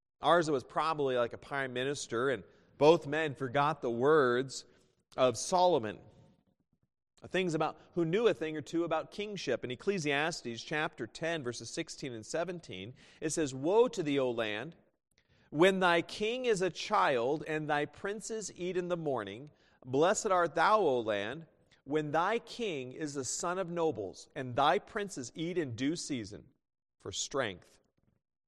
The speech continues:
and not for drunkenness." God hates alcohol. And here we find a truth.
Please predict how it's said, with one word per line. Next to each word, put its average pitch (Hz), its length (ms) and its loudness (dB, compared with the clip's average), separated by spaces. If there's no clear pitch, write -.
and 95 220 -14
not 98 320 -8
for 113 80 -8
drunkenness." 95 800 -8
God 127 560 -2
hates - 720 -6
alcohol. 85 640 -8
And 80 80 -20
here 127 240 0
we 147 160 -2
find 147 340 -6
a 160 60 -10
truth. - 540 -12